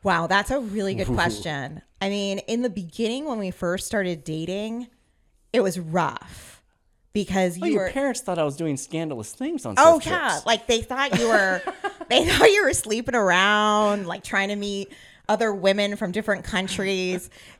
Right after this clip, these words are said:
Speaker 1: And my sister's like, "They live in San Diego. There's plenty of beautiful women there. He wouldn't have to go to a different country." Um, so, yeah, I mean, I don't think that was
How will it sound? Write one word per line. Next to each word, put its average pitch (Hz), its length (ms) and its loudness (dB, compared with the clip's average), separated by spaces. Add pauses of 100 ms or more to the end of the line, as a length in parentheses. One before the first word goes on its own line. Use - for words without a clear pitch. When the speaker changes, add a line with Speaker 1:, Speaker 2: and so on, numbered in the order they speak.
Speaker 1:
And 254 180 6
my 233 160 8
sister's 330 440 2
like, 285 340 2
"They 247 100 4
live 247 220 0
in 262 100 -2
San 196 220 -2
Diego. 185 320 2
There's 185 160 -2
plenty 196 320 -2
of 180 80 2
beautiful 185 340 -2
women 170 300 -2
there. 170 220 -4
He 202 140 -6
wouldn't 220 280 -2
have 262 200 0
to 269 80 -4
go 254 220 6
to 233 100 4
a - 60 4
different - 680 -6
country." - 600 -10 (440)
Um, 190 580 8 (420)
so, 320 400 6 (480)
yeah, 269 140 -4 (140)
I 339 120 4
mean, 320 160 -4 (640)
I 381 220 2
don't 427 220 -4
think 254 220 -4
that 202 260 0
was 294 200 -8